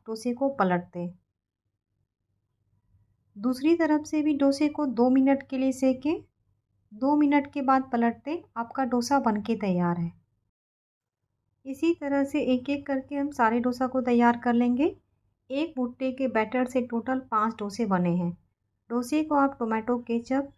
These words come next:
या चटनी या फिर आम की लौंजी के साथ भी सर्व कर सकते हैं। अभी मैं आपको डोसा का थिकनेस दिखाती हूँ। ये काफ़ी पतले बने हैं और ये खाने में भी बहुत टेस्टी हैं।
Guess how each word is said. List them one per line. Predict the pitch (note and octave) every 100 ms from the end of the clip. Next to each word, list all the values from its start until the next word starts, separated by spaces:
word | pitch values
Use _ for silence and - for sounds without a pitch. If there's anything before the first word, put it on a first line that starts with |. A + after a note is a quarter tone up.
| A3+
या | A3+ A#3
चटनी | A3+ G#3+ A3+ A#3 D#4+ - _ A3
या | A3
फिर | A#3+ B3+ -
आम | A#3+ B3
की | C#4+
लौंजी | C4+ A3 G#3+ A#3
के | B3
साथ | A#3 G#3
भी | G#3+
सर्व | G#3+ G3+ F3+
कर | F3
सकते | F3 E3+ - E3+
हैं। | F3 F3 _ _ _ _ _ _ _ _ _ _ _ _ _ _ _ _ _ _ _ _ -
अभी | A#3 D4
मैं | D#4+ D#4
आपको | C#4 C4 - C#4
डोसा | A#3 A#3 A#3 C4
का | C4+ C4
थिकनेस | - G#3 A#3+ B3+
दिखाती | B3 A#3+ A3 A3 C4+
हूँ। | C4
ये | C4
काफ़ी | A3+ G3+ B3+ B3+
पतले | A3 G#3+ A3+ A#3+
बने | A#3 A#3
हैं | B3
और | D#4+ A#3+
ये | A#3 A#3+
खाने | A#3 A3 B3
में | C4 B3+
भी | B3+
बहुत | G#3 G3+ A3 -
टेस्टी | F#3+ F#3+ G3
हैं। | F#3